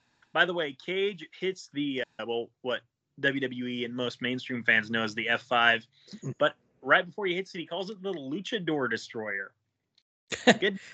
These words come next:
Speaker 1: for a move.
Speaker 2: Cage is great in Lucha Underground. I mean, I know we
Speaker 1: Oh.
Speaker 2: say it all the time, but I'd like to see him used more in A E W.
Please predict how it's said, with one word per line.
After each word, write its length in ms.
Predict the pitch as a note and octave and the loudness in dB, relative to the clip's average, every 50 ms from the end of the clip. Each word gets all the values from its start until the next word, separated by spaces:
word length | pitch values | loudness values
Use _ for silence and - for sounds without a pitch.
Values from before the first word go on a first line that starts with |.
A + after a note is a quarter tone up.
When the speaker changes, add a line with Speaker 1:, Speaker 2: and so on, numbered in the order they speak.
| - - | -12 -8
Speaker 1:
for 80 | - F#3 | -6 -6
a 80 | D3 B2+ | -4 -2
move. 300 | C#3 E3+ F3+ B2 G#2+ - - - _ _ _ _ _ _ _ _ _ _ _ - - - - - _ _ | 0 0 0 0 -2 -6 -12 -20 _ _ _ _ _ _ _ _ _ _ _ -20 -20 -20 -20 -20 _ _
Speaker 2:
Cage 240 | - - E3+ B3 A3 | 0 4 4 4 4
is 160 | G#3 D3+ A#2+ | 2 0 0
great 320 | G#2+ - A#2+ A#2+ A#2 A#2 A#2+ | -2 -2 0 0 0 0 -2
in 220 | A#2+ A2+ A2 G#2+ | -4 -6 -6 -4
Lucha 180 | G#2 A2 G#2+ - G#2+ | -6 -6 -6 -6 -6
Underground. 460 | G#2 G#2 G2+ G2+ G2+ G2 G2+ G2+ G2+ | -6 -8 -8 -8 -10 -10 -10 -10 -8
I 40 | G2+ | -6
mean, 140 | G#2+ G#2+ | -4 -2
I 40 | G#2+ | 0
know 160 | G#2+ A#2 B2+ | 2 4 6
we 100 | C3+ C#3 | 6 6
Speaker 1:
Oh. 40 | C3+ | 6
Speaker 2:
say 160 | - D3 C#3+ | 6 6 6
it 60 | C3+ C3 | 6 8
all 120 | C3 C3 | 6 6
the 60 | B2+ - | 6 6
time, 300 | C#3 C3 B2+ A#2+ A2+ G#2+ | 4 4 4 4 2 0
but 120 | A2 G#2 | -2 -2
I'd 260 | G#2 G#2 G2 - - G#2 | -4 -6 -8 -10 -10 -8
like 240 | G2+ G2+ A2 G#2+ | -6 -6 -4 -2
to 100 | - B2+ | 0 0
see 180 | A#2 - - B2+ | 0 0 0 2
him 120 | B2 A#2+ | 2 2
used 240 | A#2+ A#2+ B2 A#2+ A#2+ | 2 2 2 2 2
more 240 | B2+ B2 B2 B2 A#2+ | 2 2 4 4 4
in 120 | A#2+ A2+ | 2 2
A 40 | A2 A2 | 2 2
E 120 | A2 A2+ | 2 2
W. 420 | A2 A#2+ A#2 A2 A2 G2 F#2+ F#2+ | 4 2 2 2 0 -2 -4 -4